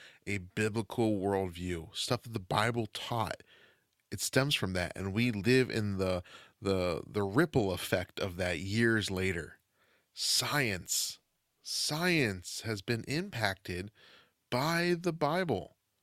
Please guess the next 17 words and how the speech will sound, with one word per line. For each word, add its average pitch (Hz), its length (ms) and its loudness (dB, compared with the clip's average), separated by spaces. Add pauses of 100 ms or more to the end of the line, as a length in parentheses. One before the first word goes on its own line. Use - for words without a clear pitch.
(2250)
So - 140 2
think 156 220 2
of 127 120 -6
guys 117 340 4
like 98 420 0 (240)
Sir - 600 2
Isaac 95 480 -2
Newton, 90 400 -6 (100)
right? 135 320 -4 (680)
Uh, 65 360 -6 (580)
huge 135 840 0 (440)
mind 107 720 -2 (240)
in 110 300 2
the 101 120 0
scientific 101 960 0
advancement, 85 680 -8
right? 90 260 -4